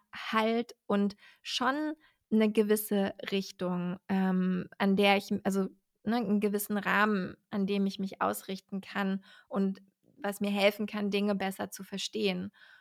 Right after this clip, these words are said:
Ähm, und das fand ich dann schon hilfreich, ja, also wie ich mir diese Frage beantworten kann,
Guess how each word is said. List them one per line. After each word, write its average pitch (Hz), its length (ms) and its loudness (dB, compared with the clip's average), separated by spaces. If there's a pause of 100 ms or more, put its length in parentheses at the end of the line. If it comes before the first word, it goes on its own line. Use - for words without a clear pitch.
(160)
Ähm, 185 480 -2
und 202 160 2
das 208 240 2
fand 226 200 0
ich - 100 -8
dann 208 180 -2
schon 247 240 -2
hilfreich, - 960 -2
ja, 208 240 0
also 190 300 -2
wie 202 540 0 (200)
ich - 180 -8
mir 208 140 4
diese 202 240 2
Frage 190 400 0
beantworten 196 760 -2
kann, 190 440 -2